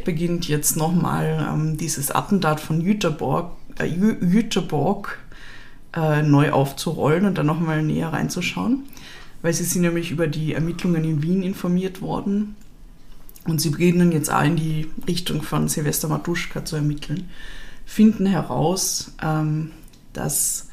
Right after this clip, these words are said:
er sich zum Zeitpunkt des Attentats in Jüterbock aufgehalten hat. Und auch der Modus operandi ist derselbe wie in Biatorbad.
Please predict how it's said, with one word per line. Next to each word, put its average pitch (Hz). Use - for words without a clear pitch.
er 165
sich 180
zum 160
Zeitpunkt 156
des 156
Attentats -
in 165
Jüterbock 147
aufgehalten 156
hat. 269
Und 202
auch 151
der 170
Modus 151
operandi 147
ist -
derselbe 143
wie 143
in 147
Biatorbad. 147